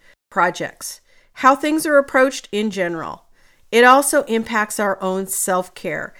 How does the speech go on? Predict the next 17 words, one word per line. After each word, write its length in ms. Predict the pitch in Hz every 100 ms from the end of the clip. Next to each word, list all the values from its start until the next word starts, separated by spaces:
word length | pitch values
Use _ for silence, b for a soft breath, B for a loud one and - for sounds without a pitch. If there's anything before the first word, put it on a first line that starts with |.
| b b
and 160 | 208
creates 420 | - 247 262 311 -
an 100 | 349
environment 640 | 277 185 160 180 180 180
where, 260 | 190 190 180
rather 340 | 208 233 294 330
than 180 | 254 208
seeking 580 | - 226 220 226 226 226 b b
new 320 | 175 190 254 302
ways 360 | 214 180 180
to 100 | -
solve 360 | 175 170 170 -
problems 520 | 208 175 175 165 165 -
and 220 | 175 160
get 240 | 190 196
work 280 | 202 180 -
done, 440 | - 165 151 175